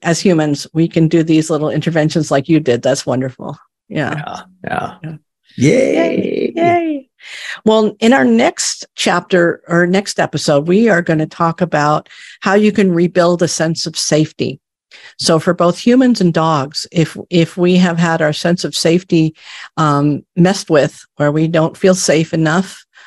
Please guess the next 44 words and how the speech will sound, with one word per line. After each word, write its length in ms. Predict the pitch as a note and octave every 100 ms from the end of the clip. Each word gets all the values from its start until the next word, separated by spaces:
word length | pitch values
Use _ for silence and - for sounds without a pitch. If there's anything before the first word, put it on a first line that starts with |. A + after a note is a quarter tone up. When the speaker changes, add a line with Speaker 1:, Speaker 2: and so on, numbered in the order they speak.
| - _
Speaker 1:
um, 520 | D3+ D#3 D3+ D#3 - _ -
then 400 | E3 E3+ E3+ F#3
we 120 | G3
can 180 | G3 G3+
rebuild 360 | G#3 F#3+ G#3+ A3
that. 180 | A#2+ -
And 240 | D#3 D#3
that's 260 | D#3+ E3 -
what, 220 | E3 D#3 _ - - - -
that's 260 | E3+ -
a, 140 | F#3+ -
such 260 | G#3+ G#3
an 80 | A#3
important 420 | G3+ - G3+ F3+
first 200 | - F#3
step, 240 | - F3+ -
'cause 160 | E3+ F3
I 100 | E3+
can't 320 | - G#3+ -
begin 320 | F#3+ F#3+ F#3+
to 80 | F3+
heal 280 | - F#3 F3
the 120 | E3
dogs 340 | E3 D#3 D#3
in 80 | D#3
the 60 | D#3
shelter 400 | - F3 E3+ D#3
until 500 | D#3 - F#3 F3+ F3
I 220 | D#3+ D#3+
can 420 | - E3 D#3 D#3+ - - - - -
create 560 | - F3+ D#3+ E3 D#3+ -
a 100 | D#3+
sense 320 | - D#3+ -
of 100 | D#3
safety, 580 | - E3 E3 G3 G#3 G#3 - -
which 200 | E3 D#3+
then 340 | E3+ E3+ E3+ F3
leads 260 | F3 F3
to 80 | -
creating 340 | - E3 D#3+ D#3+
a 60 |
sense 280 | C#3+ D3 D3
of 80 | D#3
trust. 440 | - D#3 F3+ -